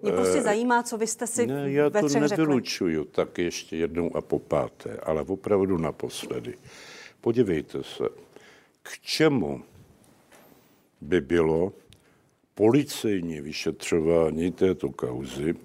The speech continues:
Speaker 2: na kterém se všichni shodujeme? Kdyby bylo všechno úplně jasné, no tak byste jistě uznala, že žádné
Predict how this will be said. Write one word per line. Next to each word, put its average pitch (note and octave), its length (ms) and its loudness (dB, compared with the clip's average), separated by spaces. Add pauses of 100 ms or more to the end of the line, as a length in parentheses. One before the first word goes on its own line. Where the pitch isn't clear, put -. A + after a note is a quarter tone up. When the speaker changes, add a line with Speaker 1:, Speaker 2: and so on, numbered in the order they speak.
Speaker 2:
na E2+ 140 0
kterém F#2 400 2
se F2+ 200 -4
všichni - 680 -2
shodujeme? E2 720 -4 (1800)
Kdyby A2 320 4
bylo B2 260 0
všechno F#2 640 -6 (640)
úplně G#2+ 480 0
jasné, D#2+ 800 -2 (760)
no G2 80 -4
tak F#2+ 260 -2
byste G#2+ 460 0
jistě G#2 420 0
uznala, F2+ 680 0
že G2 200 -2
žádné F#2 720 0